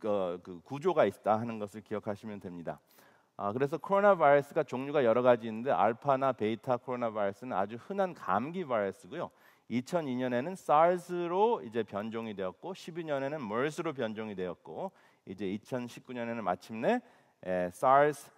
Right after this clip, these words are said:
코로나 바이러스 투로 이제 변종이 되어서 우리가 처음 접하는 것이기 때문에 이렇게 우왕좌왕하는 것입니다. 아, 그리고, 어, 트럼프 대통령이, 어, 이 플래코닐이라는 약을 쓰면은 코로나 바이러스가,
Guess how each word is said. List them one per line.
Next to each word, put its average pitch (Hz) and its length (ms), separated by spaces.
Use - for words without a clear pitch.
코로나 143 340
바이러스 120 420
투로 160 720
이제 101 280
변종이 107 480
되어서 95 460
우리가 135 260
처음 254 540
접하는 147 480
것이기 123 300
때문에 123 300
이렇게 117 180
우왕좌왕하는 131 760
것입니다. 92 480
아, 101 240
그리고, 170 440
어, 98 440
트럼프 220 300
대통령이, 147 840
어, 95 260
이 113 420
플래코닐이라는 175 880
약을 104 280
쓰면은 123 460
코로나 151 320
바이러스가, 107 640